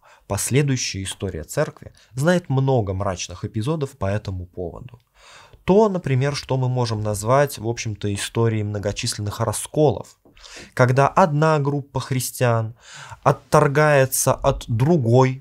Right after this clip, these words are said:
группы христиан по каким-то совершенно малозначимым поводам, да, то есть, например, не по догматическому несогласию, что вот они веруют различно,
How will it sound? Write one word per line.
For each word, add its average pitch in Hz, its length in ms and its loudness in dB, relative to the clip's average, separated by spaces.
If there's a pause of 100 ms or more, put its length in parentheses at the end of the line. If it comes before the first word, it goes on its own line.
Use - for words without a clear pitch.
группы 123 520 -2
христиан 120 720 -2 (280)
по 143 80 6
каким-то 170 500 2
совершенно 160 920 0
малозначимым 127 1200 2
поводам, 135 580 2 (320)
да, 110 80 0
то 104 140 -4
есть, 92 100 -4
например, 101 380 -8
не 117 100 4
по 117 320 2 (180)
догматическому 135 960 2
несогласию, 120 840 2
что - 200 -4
вот 104 120 -2
они 117 180 4
веруют 117 720 2 (160)
различно, 117 760 0